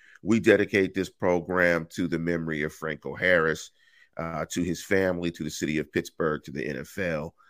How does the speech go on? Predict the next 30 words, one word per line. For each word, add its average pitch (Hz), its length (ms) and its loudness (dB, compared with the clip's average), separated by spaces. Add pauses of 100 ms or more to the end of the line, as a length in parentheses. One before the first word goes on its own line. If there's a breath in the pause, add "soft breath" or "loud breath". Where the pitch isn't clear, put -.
(200 soft breath)
to 92 100 -6
Steeler 73 440 -2
Nation, 82 520 -4 (340 soft breath)
and 82 120 0
to - 120 4
everybody 78 560 2
out 76 220 -2
there 73 220 -2
that's 71 320 -8
mourning 78 500 -4 (340)
the 80 180 -6
loss 65 380 -4
of - 80 -14
Franco - 400 -8
Harris. 90 540 2 (440)
With 76 260 2
that, 101 240 6
we're 92 100 -2
gonna 90 220 2
conclude 87 580 0
the 80 80 2
show. 95 540 4 (320 soft breath)
And 95 120 4
as 98 200 4
always, 82 720 4 (120)
tune 113 320 4
in, 87 300 4 (400)
tell 85 220 2
a 69 60 -2
friend, 69 400 -4